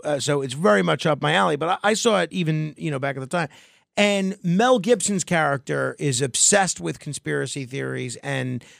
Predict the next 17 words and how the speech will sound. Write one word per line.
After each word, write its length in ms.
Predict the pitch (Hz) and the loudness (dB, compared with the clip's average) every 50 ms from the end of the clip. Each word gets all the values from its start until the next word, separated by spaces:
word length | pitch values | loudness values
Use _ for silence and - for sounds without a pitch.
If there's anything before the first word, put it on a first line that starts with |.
| _ _ _ | _ _ _
the 100 | - 139 | 0 0
Catcher 340 | 127 - 165 165 - - 160 | 4 4 4 4 4 0 -2
in 80 | 151 143 | -2 -2
the 80 | 139 | 0
Rye, 300 | 135 139 135 131 123 120 | 2 4 4 4 2 2
which, 320 | 120 123 123 120 - - 135 | 0 -2 -2 -2 -2 0 2
uh, 260 | 123 120 120 120 - - _ - | 2 4 2 2 0 -4 _ -4
Hinckley 540 | - 123 160 170 143 139 143 135 131 131 - | 0 2 2 2 2 2 0 0 0 -2 0
had, 420 | - 120 131 127 127 123 117 110 - | 0 2 2 4 2 0 0 -4 -2
you 100 | - 170 156 | 0 2 2
know, 200 | 135 123 120 - - | 4 2 0 0 0
on, 300 | 139 131 127 131 - 165 | 2 2 2 2 4 4
not 160 | 151 139 127 | 4 4 2
Hinckley, 440 | 117 117 113 104 117 110 107 107 110 | 0 -2 -2 -2 -2 -2 -2 0 0
um, 200 | 107 110 107 107 - - - - - - - | 0 0 -2 -4 -6 -8 -14 -18 -20 -8 0
um, 480 | - 139 120 120 117 117 113 113 117 123 - - | 2 4 4 4 2 0 0 -2 -4 -4 -2 0
uh, 120 | 135 135 | 0 0